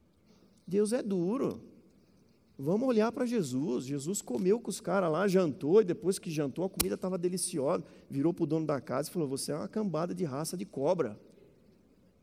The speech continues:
Raça de víboras." Eu espero que ele tenha comido antes.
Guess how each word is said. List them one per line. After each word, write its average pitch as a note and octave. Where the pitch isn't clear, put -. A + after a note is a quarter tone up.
Raça F3
de F#3+
víboras." D3
Eu E3+
espero D#3
que F3+
ele E3
tenha F3
comido D#3+
antes. -